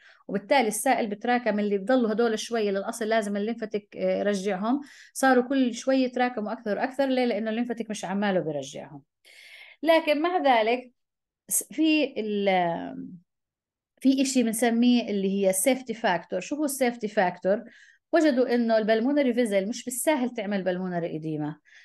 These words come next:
يعني بتقدر تتحمل ضغوط العالية، وخصوصًا إذا كان الإليفيشن في البلمونري بلاد فيزلز بريشر يعني،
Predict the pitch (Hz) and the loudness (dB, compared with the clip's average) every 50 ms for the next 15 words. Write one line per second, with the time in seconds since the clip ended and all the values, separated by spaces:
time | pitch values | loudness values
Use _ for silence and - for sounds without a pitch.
0 | _ _ - 185 202 - 302 285 254 240 240 233 220 - - 262 240 226 220 208 | _ _ -2 -2 0 2 2 2 2 0 -2 -6 -8 -6 -4 -2 0 0 0 0
1 | 190 208 202 214 220 208 208 208 202 175 160 175 170 165 165 160 156 160 170 170 | 0 -2 -2 0 -2 -4 -2 -4 -4 -2 0 0 0 0 -2 -4 -6 -6 -8 -6
2 | _ 214 208 - 247 233 - - 339 339 - - - 220 208 214 214 208 - - | _ -6 -2 -2 -2 -2 2 2 2 2 2 2 0 0 0 0 -2 -6 -12 -20
3 | - - - _ _ - 220 214 226 220 226 277 269 269 247 226 233 233 226 226 | -20 -20 -20 _ _ -4 -2 0 0 0 2 2 4 4 4 2 -2 -2 -2 -2
4 | 208 240 262 262 262 247 214 196 - 202 196 185 202 202 202 220 240 247 233 214 | 2 4 2 2 2 0 -4 -4 -6 -8 -6 -2 -2 -2 0 0 0 0 0 0
5 | 208 196 190 214 220 208 190 202 226 208 185 175 170 165 170 170 175 202 220 226 | 0 -2 -2 -2 -4 -4 -2 -4 -4 -2 -2 -2 -4 -4 -6 -6 -4 -4 -4 -2
6 | - 190 165 165 170 160 151 160 170 190 226 | 2 0 2 2 0 -2 -2 -4 -4 -4 -4